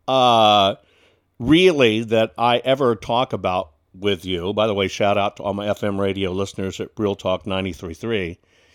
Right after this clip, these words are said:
It's not planned. There are no scripts to my program or anything. It's just,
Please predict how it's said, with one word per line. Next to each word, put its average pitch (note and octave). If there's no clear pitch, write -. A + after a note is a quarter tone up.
It's D3
not F#3
planned. D3+
There A2+
are B2+
no D3+
scripts C#3+
to C#3
my C3+
program C3
or A#2+
anything. A#2+
It's F#2+
just, -